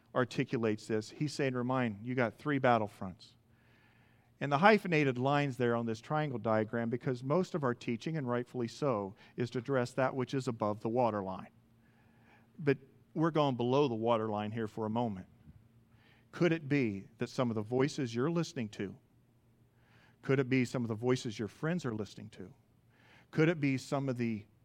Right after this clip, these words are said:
emotional disturbance and even physical problems that are going on in your life or around you are not in the first two areas, but are below the waterline, and they're direct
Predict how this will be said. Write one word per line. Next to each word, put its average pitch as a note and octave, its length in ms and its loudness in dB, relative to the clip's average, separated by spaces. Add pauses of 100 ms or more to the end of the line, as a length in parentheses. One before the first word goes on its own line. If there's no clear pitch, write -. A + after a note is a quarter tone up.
(360)
emotional B2 460 2
disturbance C3 640 -2
and A2+ 120 -6
even G#2+ 240 -6
physical D3+ 500 -4
problems G#2 600 -2 (360)
that C3 120 2
are A#2 80 0
going D3 380 -2
on A2 400 -4 (260)
in G#2+ 140 -2
your C#3 240 0
life B2+ 300 2 (100)
or A#2 120 -2
around A2+ 340 0
you G2 180 -8 (240)
are A2 120 0
not C#3 360 0
in C3 140 -6
the A#2 80 -4
first - 320 -2
two F3 240 -2
areas, G2+ 420 -2
but A2 140 -2
are G#2+ 80 0
below A2+ 340 0
the C#3 80 -2
waterline, A2 640 -2
and A#2 140 -6
they're G#2 80 -2
direct G#2+ 420 -4